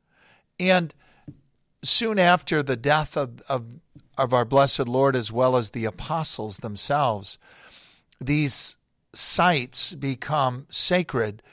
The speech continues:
for the faithful to make their way as pilgrims to be able to pray. And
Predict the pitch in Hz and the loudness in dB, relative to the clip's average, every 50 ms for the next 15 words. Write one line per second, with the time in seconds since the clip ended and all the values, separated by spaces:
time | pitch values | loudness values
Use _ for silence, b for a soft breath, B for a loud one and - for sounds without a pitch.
0 | b b b b b - - 151 143 139 127 127 - - - 165 180 170 - - | b b b b b 0 4 4 4 4 4 0 -2 2 2 4 4 2 0 -2
1 | - 147 127 - - 147 135 135 135 139 160 180 196 - - - 180 147 135 127 | -2 -2 -2 -2 -2 -2 -2 0 0 0 0 0 0 -2 -2 0 2 2 2 4
2 | 135 139 135 131 - - 131 123 113 - - - - 233 247 190 135 123 120 117 | 2 2 2 0 0 -2 -4 -4 -4 -6 -8 -4 -2 -2 -2 -2 -2 0 0 -2
3 | 117 117 - - - b b b b b b b - 127 - - 165 175 180 190 | -2 -4 -10 -14 -14 b b b b b b b -8 -4 -2 0 4 6 6 6
4 | 190 175 151 147 143 - - - 202 185 117 90 - - _ _ _ - - - | 6 4 0 -4 -6 -6 -2 0 0 0 0 -4 -8 -18 _ _ _ -20 -20 -20
5 | - - - - - - - - - - - - _ - - - - - - 170 | -20 -20 -20 -20 -20 -20 -20 -20 -20 -20 -20 -20 _ -20 -20 -20 -14 -6 -2 2
6 | 175 160 156 135 | 2 2 2 0